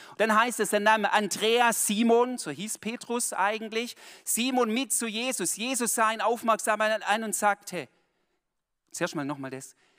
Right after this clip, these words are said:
ich weiß nicht, wie das in deiner Übersetzung ist, Jesus sah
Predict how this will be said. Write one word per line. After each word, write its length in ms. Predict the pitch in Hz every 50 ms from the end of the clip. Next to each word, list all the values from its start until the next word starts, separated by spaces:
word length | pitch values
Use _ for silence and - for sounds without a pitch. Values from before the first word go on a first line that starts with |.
| _ _ _
ich 60 | _
weiß 120 | 139 143 -
nicht, 100 | 160 143
wie 60 | 143
das 120 | 131 120
in 80 | 131 120
deiner 240 | 123 127 139 139 139
Übersetzung 540 | 135 117 117 - - 131 - - - 117 110
ist, 240 | 107 101 - - _ _ _ _ _ _
Jesus 840 | - 104 101 104 117 135 131 - - - 175 180 - - - - - _ _ _
sah 720 | _ - - - - - 110 110 117 123 131 135 147 156